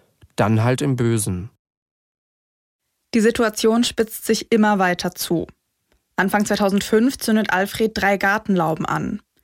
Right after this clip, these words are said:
Speaker 2: Er glaubt, dass die Lauben zu groß seien. Dabei sterben auch die Kaninchen des Züchters, mit dem Alfred schon länger Streit hat.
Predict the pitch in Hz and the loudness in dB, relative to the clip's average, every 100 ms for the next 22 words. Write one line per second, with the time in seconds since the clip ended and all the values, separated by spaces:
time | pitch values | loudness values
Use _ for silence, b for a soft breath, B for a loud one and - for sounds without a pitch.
0 | _ _ _ _ _ - 202 196 214 285 | _ _ _ _ _ -2 0 2 0 0
1 | 247 240 214 202 226 247 240 196 196 220 | -4 -2 0 2 2 0 -2 -6 0 2
2 | 233 - 170 160 196 208 - _ _ _ | 2 -2 -4 -4 -6 -8 -12 _ _ _
3 | _ _ _ 190 180 208 220 220 214 214 | _ _ _ -2 0 0 0 0 0 0
4 | 220 214 226 226 247 233 214 - - 254 | -2 -2 2 4 4 2 0 0 -2 0
5 | 196 180 196 202 180 185 202 202 - 190 | -2 0 0 0 0 0 -2 -4 -2 0
6 | 185 185 180 - 185 190 - 147 - | 0 0 -2 0 0 0 -4 -8 -10